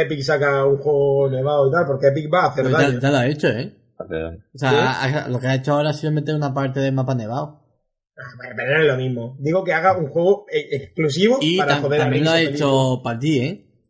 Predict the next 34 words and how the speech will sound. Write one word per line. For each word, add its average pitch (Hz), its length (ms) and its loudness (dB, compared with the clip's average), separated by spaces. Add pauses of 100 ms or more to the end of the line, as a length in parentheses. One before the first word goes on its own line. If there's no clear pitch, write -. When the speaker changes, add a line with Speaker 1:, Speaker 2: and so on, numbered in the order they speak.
(120)
Speaker 2:
Co-, 139 160 -8
todos 165 260 0
copian 143 440 2
Speaker 1:
Ya. 139 160 4
Speaker 2:
al 131 360 2
más 135 160 2
grande, 127 400 0
que 127 300 0
es - 340 -4
Rings 123 200 -4
of 110 100 -6
Speaker 1:
El 117 100 -6
Speaker 2:
Elysium. 131 220 0
Speaker 1:
Rings 135 200 -4 (100)
of 123 80 -2
Elysium. 135 360 0 (360)
<laughs> - 400 -6 (1300)
Y 175 60 2
bueno, 170 260 4
ya 165 160 2
el 170 140 2
goti, 190 320 0
pues 165 260 2
para, 135 380 2
para 135 180 2
el 131 80 2
amigo 135 560 2
Barlock, 135 400 0
de 131 120 2
nuevo, 147 400 0
para 127 180 -4
la 123 60 -2
mejor 131 260 0
persona, 139 480 -2